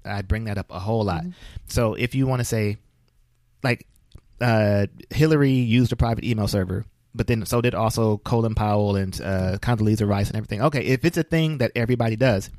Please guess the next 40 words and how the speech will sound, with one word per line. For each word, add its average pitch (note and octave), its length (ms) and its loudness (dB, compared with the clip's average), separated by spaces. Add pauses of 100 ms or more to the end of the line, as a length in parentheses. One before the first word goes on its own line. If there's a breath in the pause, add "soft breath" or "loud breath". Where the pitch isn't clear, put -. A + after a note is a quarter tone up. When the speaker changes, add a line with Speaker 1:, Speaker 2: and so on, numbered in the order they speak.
(600 loud breath)
Speaker 1:
then A#2+ 300 0 (120)
you B2+ 160 2
should C3 220 2
weigh A#2+ 160 4
that A2+ 160 2
in C3 100 2
at G#2 80 -4
some G#2 100 -4
point G2 220 -4
in A2+ 60 -4
time. G#2 140 -6
Or, C3 120 2
like, B2+ 200 2 (120)
a C3+ 80 -2
lot C#3 180 4
of C3 80 0
the B2 80 2
liberals A2+ 400 4
hate A#2+ 200 2
on G#2+ 100 2
Obama A2 400 2
because G#2 260 0
he G#2+ 200 2
was, G2 240 -2 (220)
did G#2 160 0
a G2 40 -2
lot F#2+ 140 -4
of F#2 60 -10
drone F3 180 4
strikes. - 360 -4 (520 soft breath)
But B2 100 0
I'm B2 80 2
like, G2+ 200 -4 (340)
well, A#2+ 100 2
if A2 80 -2 (140)
every C#3+ 320 4
president B2 400 0
does A2+ 180 2
drone D#3 240 2
strikes, F#2+ 420 -6